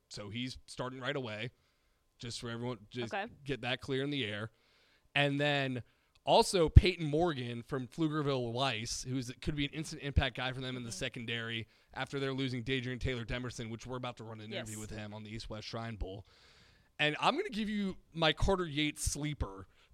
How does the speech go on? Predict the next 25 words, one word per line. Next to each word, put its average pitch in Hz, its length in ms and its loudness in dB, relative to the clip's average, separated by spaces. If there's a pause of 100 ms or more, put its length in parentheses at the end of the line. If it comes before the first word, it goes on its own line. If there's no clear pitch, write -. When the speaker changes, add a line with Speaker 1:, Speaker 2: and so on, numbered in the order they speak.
(300)
Speaker 1:
for 156 120 -2
Texas 131 400 2
Tech, 113 320 8
Speaker 2:
Okay. 185 120 -2
Speaker 1:
and 139 140 4
that's 196 400 8
Austin 156 360 4
Crockett's - 440 -4
Cameron 127 400 2
Dickey. 101 460 -6 (580)
I, 160 260 6
he 202 320 -4
was 208 420 6
a 151 100 2
high 151 180 4
school 170 220 0
quarterback 151 640 0 (220)
who 131 260 0 (120)
didn't 147 240 -2
like 135 260 -4
playing 131 240 -4
high 127 120 -2
school 127 200 -8
quarterback 117 600 -6
and 113 300 -8